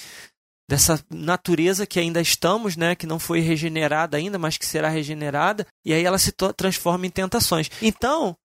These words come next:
a, a, aí a gen-, aí é que vem a diferença. Por quê? Porque o cara que passou por esse processo, ele não vai conseguir olhar pra, pra, pras atitudes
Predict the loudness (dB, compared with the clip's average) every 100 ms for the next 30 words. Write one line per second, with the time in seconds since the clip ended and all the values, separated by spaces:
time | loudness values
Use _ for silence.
0 | _ -2 -2 0 -2 -2 0 2 2 2
1 | 0 0 2 2 2 0 2 0 0 0
2 | 0 2 2 0 -2 -4 -10 _ _ _
3 | 0 2 2 2 0 2 0 0 0 2
4 | 0 0 0 2 0 0 0 2 2 0
5 | 0 4 4 4 2 4 2 2 -2 -8
6 | _ _ _ -2 0 2 2 4 2 2
7 | 2 2 0 0 2 2 2 2 2 2
8 | 2 2 4 2 0 -2 -2 -2 -4 -8
9 | -8 -4 -4 -4 -10